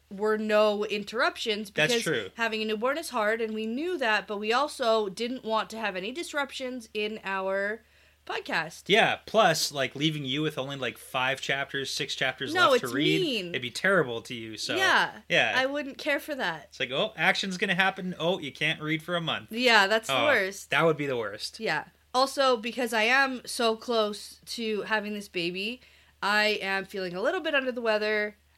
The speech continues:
Speaker 1: I have a bit of a head cold. You can probably hear it.
Speaker 2: Yeah, and that's, like, saying it lightly, so.
Speaker 1: Yeah, but, like, it's just, like, fluids. It's just my sinuses.
Speaker 2: <laughs>
Speaker 1: I'm retaining lots of fluids.
Speaker 2: Yeah.
Speaker 1: I'm swollen,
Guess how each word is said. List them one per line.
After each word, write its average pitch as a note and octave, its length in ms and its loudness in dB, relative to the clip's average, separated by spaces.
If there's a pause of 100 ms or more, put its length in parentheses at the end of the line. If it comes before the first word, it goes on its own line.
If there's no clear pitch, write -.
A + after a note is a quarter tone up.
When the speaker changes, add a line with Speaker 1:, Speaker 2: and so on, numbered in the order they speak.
Speaker 1:
I G3+ 100 2
have C4 100 2
a C#4 40 -4
bit C4 140 4
of C4 80 0
a C4+ 60 -2
head A3+ 180 0
cold. G#3+ 320 0
You F3 60 -10
can F#3 120 -8
probably C4 440 2
hear G#3+ 260 2
it. G#3+ 320 2 (180)
Speaker 2:
Yeah, C#3 360 4
and C3 100 -4
that's, D3 180 0
like, C#3 120 2
saying C3 240 -4
it A#2+ 100 -6
lightly, G#2+ 380 -6
so. A2+ 340 -6
Speaker 1:
Yeah, D#4 560 4
but, D#4+ 220 -2
like, D4 300 0 (260)
it's D4 200 -6
just, F#4 280 -4
like, D4 260 0
fluids. G#3 540 0
It's A#3+ 120 -6
just D4 140 -8
my D#4 140 -4
sinuses. A#3 800 0 (180)
Speaker 2:
<laughs> - 220 -10
Speaker 1:
I'm G#3+ 460 2 (300)
retaining A#3 840 -2
lots A#3+ 340 4
of C4 120 -6
fluids. G#3+ 720 0
Speaker 2:
Yeah. G#3 240 6
Speaker 1:
I'm G3 140 0
swollen, B3 600 2